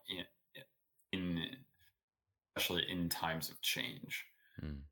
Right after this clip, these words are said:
Speaker 1: Um, and so, uh, it, it, it's hard because you, you don't wanna expect too much from yourself when you're getting tired out by a new job and a new place. Um, but at the same time, you want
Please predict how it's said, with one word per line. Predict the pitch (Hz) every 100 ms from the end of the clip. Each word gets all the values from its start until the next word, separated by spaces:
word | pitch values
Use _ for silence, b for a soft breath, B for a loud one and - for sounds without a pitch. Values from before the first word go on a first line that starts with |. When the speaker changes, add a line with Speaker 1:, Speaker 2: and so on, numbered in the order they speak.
| _
Speaker 1:
Um, | 80 76 - - - - - _
and | 90 85
so, | 92 82 78 76 76 b b b b - -
uh, | 80 76 78 -
it, | 92 -
it, | - 57 - 58 - _ _ _ -
it's | -
hard | - 120 101 85
because | - 85 85 78 - -
you, | - 90 87 -
you | 87 87
don't | 98 95 87
wanna | 85 80
expect | - - 87 -
too | 87
much | 85 -
from | - 85
yourself | 82 - 80 80
when | - 82
you're | 80
getting | 80 80 78
tired | - 87 82 82
out | 80 80
by | 80
a | 78
new | 78 80
job | 73 76 78 76
and | 76
a |
new | 78 76
place. | - 82 80 76 - B B B B
Um, | 80 80 76 73 71
but | 82
at | 85 85
the |
same | - 92 82
time, | 80 85 82 80
you | 80
want | 78 78